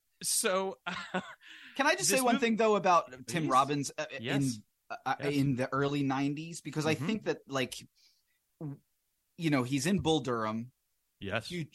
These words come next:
Speaker 2: huge hit, big de-,
Speaker 1: Yes.
Speaker 2: big deal.
Speaker 1: Yep.
Speaker 2: And he's,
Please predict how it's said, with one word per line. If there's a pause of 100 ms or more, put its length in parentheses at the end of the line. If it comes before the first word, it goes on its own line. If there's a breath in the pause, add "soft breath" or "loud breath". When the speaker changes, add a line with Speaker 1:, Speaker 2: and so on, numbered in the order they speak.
Speaker 2:
huge
hit, (200)
big
de-,
Speaker 1:
Yes.
Speaker 2:
big
deal. (300 soft breath)
Speaker 1:
Yep.
Speaker 2:
And
he's,